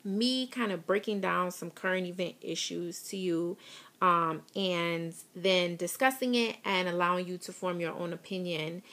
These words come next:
and maybe even have a little conversation down in the comment section. Um,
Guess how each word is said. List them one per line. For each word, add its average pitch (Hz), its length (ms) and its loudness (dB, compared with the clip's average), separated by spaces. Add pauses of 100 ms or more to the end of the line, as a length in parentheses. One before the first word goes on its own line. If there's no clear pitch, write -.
(260)
and 180 200 0
maybe 233 320 4
even 220 180 -2
have 214 220 2
a - 20 0
little 202 200 0
conversation 175 760 -4
down 156 240 -2
in 156 80 -4
the 147 60 -8
comment 170 420 -4
section. - 560 -8 (420)
Um, 160 440 0